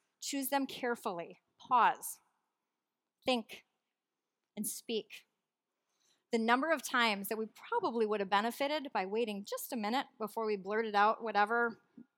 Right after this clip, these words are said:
Have you had that experience before? It's just like, "Oh, man." I just had it with my daughter, um, who was home last weekend. Way more challenging to parent as a, as a, you know, adult,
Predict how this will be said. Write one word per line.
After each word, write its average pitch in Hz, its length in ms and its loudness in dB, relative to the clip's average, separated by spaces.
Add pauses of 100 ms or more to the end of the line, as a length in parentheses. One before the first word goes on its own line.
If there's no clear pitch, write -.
(160)
Have 254 80 0
you 277 80 6
had 254 160 10
that 277 80 6
experience 254 480 0
before? 262 500 2 (100)
It's 233 140 -4
just 254 160 -4
like, 220 240 0
"Oh, 214 340 -2 (160)
man." 196 340 -4 (360)
I 202 60 -2
just 233 340 -4
had 226 180 4
it 240 100 2
with 226 120 -2
my 208 140 -2
daughter, 214 580 8
um, 202 200 2
who 214 60 -2
was 202 120 -4
home 233 160 0
last 320 260 0
weekend. 196 440 -4 (680)
Way 415 320 2
more 381 140 4
challenging 302 460 4
to 226 40 0
parent 214 540 0
as 220 160 4
a, 214 260 4
as 202 160 0
a, 190 220 0 (240)
you 226 140 -4
know, 196 220 -2 (520)
adult, 196 560 0